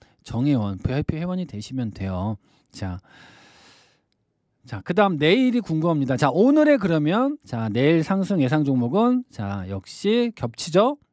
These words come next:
자, 여기 위에 거랑 많이 겹쳐요. 어제 거랑. 자,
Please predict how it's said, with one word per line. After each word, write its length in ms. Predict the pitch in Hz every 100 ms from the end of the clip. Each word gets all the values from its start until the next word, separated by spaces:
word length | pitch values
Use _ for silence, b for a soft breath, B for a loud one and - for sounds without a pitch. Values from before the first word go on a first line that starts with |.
| _
자, 180 | 110 113
여기 220 | 147 226
위에 300 | 190 147 208
거랑 480 | 208 175 170 220 226 -
많이 240 | 110 156
겹쳐요. 260 | 170 - 131
어제 160 | 131
거랑. 420 | 156 139 135 208 277 b b b b _ -
자, 540 | 120 117 107 98 92